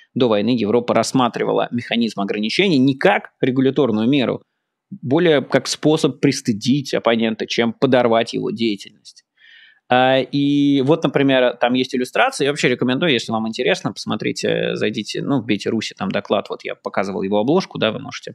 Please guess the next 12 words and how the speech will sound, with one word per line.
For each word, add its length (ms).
найти, 200
там 120
сорокатрехстраничный 1040
доклад. 360
А, 520
вот, 200
например, 320
картинка, 460
из 80
чего 240
собираются 580
ланцеты, 560